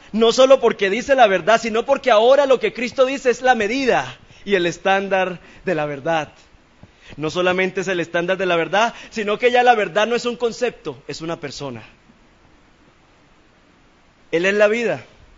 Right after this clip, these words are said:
la fuente de descanso y fuerza, renovación para el que está cansado. Y por eso dice, "Venid a mí, los invito a todos los trabajados y cargados para que encuentren en mí el descanso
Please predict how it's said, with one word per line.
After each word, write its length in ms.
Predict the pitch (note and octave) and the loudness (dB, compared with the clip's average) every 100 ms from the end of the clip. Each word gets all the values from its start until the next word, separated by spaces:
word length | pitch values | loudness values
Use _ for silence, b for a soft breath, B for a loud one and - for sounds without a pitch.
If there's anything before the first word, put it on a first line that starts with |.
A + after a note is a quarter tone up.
| _ _ _ _ _ | _ _ _ _ _
la 140 | C3+ C#3 | -8 -8
fuente 340 | F3 F#3 F#3+ | -4 -4 -2
de 140 | F#3+ | -2
descanso 560 | E3 D3 - G3 G3+ G3 | -2 -4 -4 -2 -2 -4
y 60 | E3+ | -6
fuerza, 420 | F3 G3 G3 G3 | -2 -4 -2 -4
renovación 540 | F#3 E3 D#3 D#3 G#3 | -2 -2 -4 -4 -6
para 160 | G#3+ F3+ | 0 0
el 80 | D#3+ | -2
que 80 | |
está 180 | E3 F#3+ | -6 -4
cansado. 460 | G#3+ G#3+ B3+ B3+ G#3+ B | -4 0 2 2 0 B
Y 100 | B3 | -4
por 220 | B3+ A3+ A3+ | 0 2 4
eso 200 | A#3 B3+ | 4 4
dice, 280 | C4 B3 | 4 2
"Venid 320 | G#3+ A3 A#3+ C4+ | 2 2 4 4
a 100 | C#4 | 4
mí, 540 | D#4 E4 C#4+ F#3+ - - | 2 2 2 -2 -6 2
los 240 | B3 A#3 | 4 4
invito 520 | A#3+ A3 C4 D4+ C#4 | 2 -4 -2 -2 4
a 120 | A#3+ A3 | 2 6
todos 200 | B3+ C4 | 4 6
los 140 | A#3 | 4
trabajados 760 | A#3 G#3+ G3+ A3+ B3 B3+ B3 - B | 4 4 4 4 4 6 2 0 B
y 100 | A#3+ | -6
cargados 580 | A3+ G3+ F#3 A#3 B3+ A#3+ | 0 0 4 4 6 4
para 240 | A#3 G3+ | 2 2
que 80 | G3 | 0
encuentren 500 | F#3+ G3 A3+ A3+ A#3+ | -4 0 0 2 0
en 140 | G3+ F#3 | 0 -2
mí 200 | G#3+ A#3+ | 0 0
el 100 | G#3+ | -2
descanso 800 | F#3 - C4+ D4+ D4 C#4 C4+ | -6 -6 -4 -4 -4 0 -2